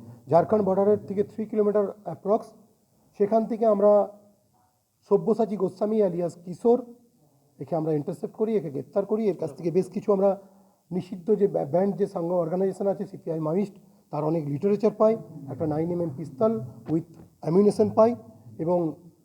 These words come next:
আরও বেশ কিছু ইনক্রিমিনেটিং আর্ট-, আর্টিকেল আমাদের, আমরা সিজ করি,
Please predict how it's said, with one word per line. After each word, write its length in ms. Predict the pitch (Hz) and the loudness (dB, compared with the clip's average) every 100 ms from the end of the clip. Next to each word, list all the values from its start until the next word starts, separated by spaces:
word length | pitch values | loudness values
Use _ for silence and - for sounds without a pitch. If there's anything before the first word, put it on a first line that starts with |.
| - | -6
আরও 200 | 165 202 | 2 2
বেশ 220 | 196 202 | 2 -2
কিছু 240 | 208 196 | -4 -4
ইনক্রিমিনেটিং 460 | 190 165 175 175 160 | -4 -4 -6 -4 -4
আর্ট-, 200 | 160 - | -6 -6
আর্টিকেল 320 | 147 165 170 | -12 -6 -4
আমাদের, 260 | 156 156 151 - _ _ | -4 -4 -6 -10 _ _
আমরা 260 | 147 151 151 | -4 0 0
সিজ 300 | - 208 208 | -2 -6 -2
করি, 240 | 226 226 | -2 -2